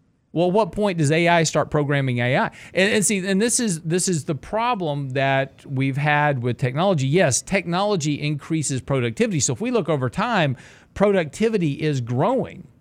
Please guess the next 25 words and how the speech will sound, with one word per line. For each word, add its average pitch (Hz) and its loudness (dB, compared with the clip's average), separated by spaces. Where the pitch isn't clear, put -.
We 139 4
are 196 4
produ-, 156 0
we 143 2
are 196 4
becoming 165 0
more 143 2
productive 135 0
because 170 0
of 127 -2
technology. 147 -2
And 127 -2
this, 139 -4
and, 131 -2
and 120 -2
Brent 175 2
will 160 0
tell 208 0
you, 113 -6
you 135 0
know, 120 2
Brent's 160 -2
been 156 2
in 135 2
radio 135 2